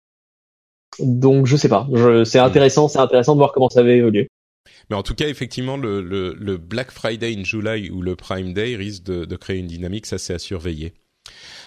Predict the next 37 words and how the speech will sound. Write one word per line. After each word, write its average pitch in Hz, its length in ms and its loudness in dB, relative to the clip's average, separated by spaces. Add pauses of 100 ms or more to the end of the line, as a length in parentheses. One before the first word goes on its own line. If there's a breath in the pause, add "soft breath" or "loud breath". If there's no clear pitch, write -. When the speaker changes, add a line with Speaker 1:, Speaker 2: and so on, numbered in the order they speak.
(140)
Speaker 2:
Euh, 120 720 -4 (180)
ok, 247 360 -4
bah 143 80 -2
écoute, 156 300 -8
merci 135 340 -8
beaucoup 120 380 -8
Dany 151 340 -6
pour - 240 -10
toutes - 220 -14
ces, 95 560 -4
ces, 90 640 -6
euh, 87 280 -6 (400 loud breath)
descriptions 135 1080 -6
et, 113 260 -4
et 117 100 -4
pour - 280 -10
ta 104 200 -4
sagesse 120 540 -6
que - 80 -6
tu - 180 -10
nous 101 200 -6
as 101 40 -2
livrée. 98 480 -8 (440 loud breath)
Euh, 113 540 -4
est-ce 135 220 -8
que 170 380 -4
tu 139 340 -6
as 139 100 -2
une, 135 340 -6
euh, 117 280 -4
activité 117 500 -8
sur 127 200 -6
Internet 131 460 -8
que 127 100 -8
tu - 160 -10
voudrais, 104 400 -10
euh, 101 440 -4